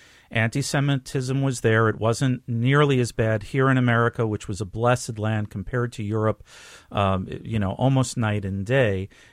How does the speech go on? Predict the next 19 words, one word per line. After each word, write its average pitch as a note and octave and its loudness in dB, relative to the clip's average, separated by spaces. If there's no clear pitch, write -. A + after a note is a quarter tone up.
And B2+ -2
then C3 2
there's B2+ 0
this B2+ -6
entire D#3+ 0
generation B2 -2
that G#2 -4
was G#2+ -6
raised A#2 2
in G#2+ -2
the G#2 -8
eighties A2 -4
and G2 -4
the G2 -2
nineties G2+ -4
and G#2+ -4
the G#2+ -2
aughts C3 2
where B2 2